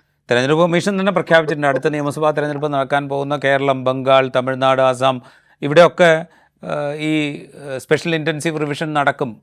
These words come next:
അല്ലെങ്കിൽ നടത്താൻ പോകുന്നു എന്ന് പ്രഖ്യാപിച്ചിട്ടുണ്ട്. അപ്പോൾ രാജ്യവ്യാപകമായിട്ട്, ഏഹ്, ഇത് നടപ്പാക്കാൻ പോകുന്നു, അതിനെ, ഏഹ്, പൗരത്വ ഡോക്യുമെന്റുമായിട്ട് ലിങ്ക് ചെയ്യാൻ പോകുന്നു. ഇതൊരു, ഒരു, ഇതൊരു,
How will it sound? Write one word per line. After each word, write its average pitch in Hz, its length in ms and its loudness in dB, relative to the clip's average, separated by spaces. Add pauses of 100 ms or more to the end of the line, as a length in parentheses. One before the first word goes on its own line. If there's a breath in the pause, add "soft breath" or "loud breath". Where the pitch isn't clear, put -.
(120)
അല്ലെങ്കിൽ 139 200 -4
നടത്താൻ 143 380 2
പോകുന്നു 147 380 -2
എന്ന് 143 120 -8
പ്രഖ്യാപിച്ചിട്ടുണ്ട്. 131 600 -4
അപ്പോൾ 156 120 4
രാജ്യവ്യാപകമായിട്ട്, 185 1040 2
ഏഹ്, 147 1300 -10 (220)
ഇത് 165 200 -2
നടപ്പാക്കാൻ 170 600 4
പോകുന്നു, 156 500 -4 (560)
അതിനെ, 185 580 2 (480)
ഏഹ്, 139 320 -8 (120)
പൗരത്വ 160 600 4
ഡോക്യുമെന്റുമായിട്ട് 175 1080 0
ലിങ്ക് 151 260 -4
ചെയ്യാൻ 160 260 2
പോകുന്നു. 123 400 -4
ഇതൊരു, 196 260 -2
ഒരു, 214 260 0 (360)
ഇതൊരു, 214 480 0